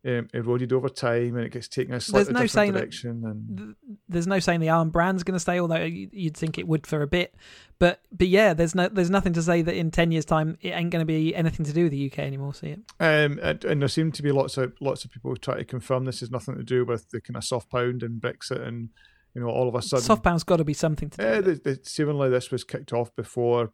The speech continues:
Speaker 1: before, you know, Brexit was confirmed, and they said it's had no difference. But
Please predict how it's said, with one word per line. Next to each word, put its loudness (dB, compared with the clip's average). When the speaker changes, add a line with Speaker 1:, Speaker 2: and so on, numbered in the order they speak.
Speaker 1:
before, -2
you -8
know, -4
Brexit -6
was -12
confirmed, -4
and -2
they -6
said -2
it's -10
had -8
no -6
difference. -4
But -4